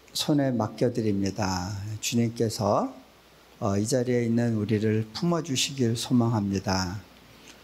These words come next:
어, 말씀을 전하는 자와 듣는 자가 다 주님의 손에 안기어서 주님께서 우리에게 주시고자 하시는 것들을 누리고 공급받는 시간 되도록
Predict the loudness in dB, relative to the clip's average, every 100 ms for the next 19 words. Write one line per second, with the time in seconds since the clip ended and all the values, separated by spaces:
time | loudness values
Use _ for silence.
0 | -20 -4 0 2 2 0 0 2 2 2
1 | 0 0 0 0 0 0 0 0 -2 2
2 | 2 4 2 2 2 0 0 -4 -8 -16
3 | -18 -6 -2 0 -2 -4 0 2 4 4
4 | 0 0 -2 0 0 -2 0 0 0 0
5 | -2 -2 -4 -12 -20 -20 -20 -4 2 2
6 | 2 0 -2 0 -2 -2 -6 -18 -4 0
7 | 2 2 0 -2 0 0 2 2 0 0
8 | -2 0 2 2 2 -2 0 0 4 4
9 | 2 -2 -14 -10 0 2 2 2 2 0
10 | -2 -10 -4 2 2 2 -2 0 0 0
11 | 0 0 -2 -2 0 2 2 2 0 -6